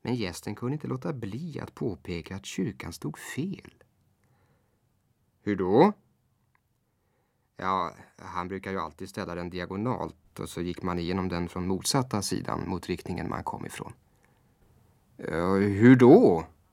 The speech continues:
Från andra hållet?" "Nej, från samma håll, men från andra sidan. Så här,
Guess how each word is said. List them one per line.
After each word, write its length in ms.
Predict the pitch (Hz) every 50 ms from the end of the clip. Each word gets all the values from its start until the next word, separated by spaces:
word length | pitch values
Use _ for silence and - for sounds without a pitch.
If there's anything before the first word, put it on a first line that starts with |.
| _ _ _ _ _ _ _ _ _ _ _ _
Från 220 | - - 135 139
andra 440 | 160 185 170 110 87 92 98 143 226
hållet?" 540 | 320 302 254 160 110 95 92 - - - - _ _ _ _ _ _ _ _ _ _ _ _ _ _ _ _ _ _
"Nej, 480 | - - 101 101 107 110 107 95 - _ _ _ _ _ _ _ _ _
från 160 | - - - -
samma 260 | - 101 92 - 196
håll, 360 | 190 - - - - - - - - - -
men 220 | - - 90 90
från 200 | - 90 92 -
andra 320 | - 101 92 87 87 92
sidan. 480 | 92 - 107 95 - - 180 - - - - - _ _ _ _ - - _ _ _ _ _ _ _ _ _ _ _ _ _ - - - -
Så 140 | - - 135
här, 420 | 143 160 98 - - - 123